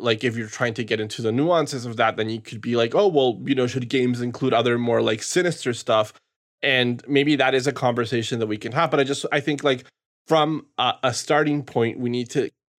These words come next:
accept that not all games will be for us. And so that if we are provided with the right information, that we can make those decisions and be accountable to ourselves about, like,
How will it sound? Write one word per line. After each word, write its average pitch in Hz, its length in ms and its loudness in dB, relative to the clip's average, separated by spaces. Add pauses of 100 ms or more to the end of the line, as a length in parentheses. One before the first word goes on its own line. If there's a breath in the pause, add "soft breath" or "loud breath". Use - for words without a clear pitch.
accept - 580 -2
that 123 180 0
not 127 300 2
all 131 160 4
games 120 640 -2
will 117 220 0
be 123 120 0
for 110 220 -2
us. 98 300 0
And 120 180 -2
so 131 100 -2
that 123 140 0
if 113 160 -2
we 139 80 4
are 139 80 4
provided 120 480 0
with 120 160 -2
the 120 80 -4
right 110 220 2
information, 110 760 -4 (240 soft breath)
that 127 120 2
we 131 160 4
can 131 200 -4
make 117 240 0
those 113 260 0
decisions 107 440 -4
and 107 140 -6
be 120 100 0
accountable 110 600 -2
to - 160 -6
ourselves 143 440 0
about, 117 300 0
like, 120 200 0